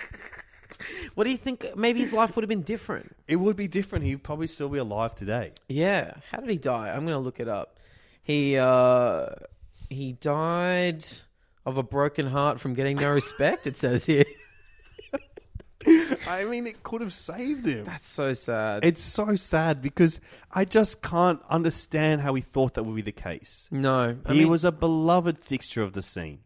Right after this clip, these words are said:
Speaker 1: so much respect. I, oh.
Speaker 2: I have so much respect for him now.
Speaker 1: I respect his stand-up. I respect his persona. I respect
Speaker 2: Yes.
Speaker 1: his funny face.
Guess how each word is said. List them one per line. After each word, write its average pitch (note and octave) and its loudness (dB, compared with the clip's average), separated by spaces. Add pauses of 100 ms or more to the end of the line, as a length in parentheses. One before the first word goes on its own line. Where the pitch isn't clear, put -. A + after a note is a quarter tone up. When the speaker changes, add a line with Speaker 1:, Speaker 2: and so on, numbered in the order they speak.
Speaker 1:
so G#3 2
much G#3+ 0
respect. - -6
I, G#3+ 2
oh. C3+ -10 (440)
Speaker 2:
I C#3 0
have D#3+ 4
so - 0
much C3 -2
respect B2+ -4
for - -8
him B2 -2
now. D3 -4 (540)
Speaker 1:
I C#3+ -2
respect D3 -4
his B2+ -6
stand-up. G#3 2
I C3+ 4
respect C3 0
his A#2 -2
persona. E3+ 2
I B2 -2
respect G#2+ 0 (240)
Speaker 2:
Yes. C3 -8
Speaker 1:
his B2 -10
funny C#3+ -4
face. D3+ -2